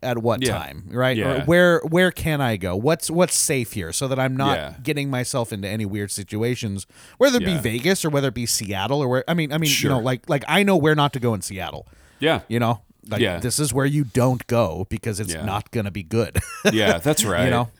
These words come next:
Speaker 2: That's right. And Vegas is the same. You'll, you'll know, you know, just you, you've got a certain amount of preloaded street smarts, and you'll just
Speaker 1: Yep.
Speaker 2: know. You know, it's, it's self-evident,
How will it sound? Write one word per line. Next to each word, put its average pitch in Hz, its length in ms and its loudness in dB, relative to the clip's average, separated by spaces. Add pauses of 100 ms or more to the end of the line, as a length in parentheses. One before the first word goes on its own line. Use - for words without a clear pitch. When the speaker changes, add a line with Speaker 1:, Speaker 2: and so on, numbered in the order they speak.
(160)
Speaker 2:
That's - 220 -2
right. 95 260 2
And 156 160 6
Vegas 160 360 8
is 123 120 2
the 107 80 0
same. 92 460 -2
You'll, 117 320 6
you'll 120 180 6
know, 104 520 4 (680)
you 117 140 4
know, 101 140 4
just 120 300 0 (680)
you, 131 140 2
you've 127 220 4
got 101 400 4
a 113 60 0
certain 117 300 2
amount 98 300 0
of 92 140 -8
preloaded 98 760 0
street 110 380 0
smarts, 85 580 -2
and 92 560 -2
you'll 185 140 4
just 143 200 2
Speaker 1:
Yep. 98 40 -6
Speaker 2:
know. 76 220 -10 (120)
You 147 160 2
know, 120 100 4
it's, 139 240 2
it's 135 160 0
self-evident, 95 720 0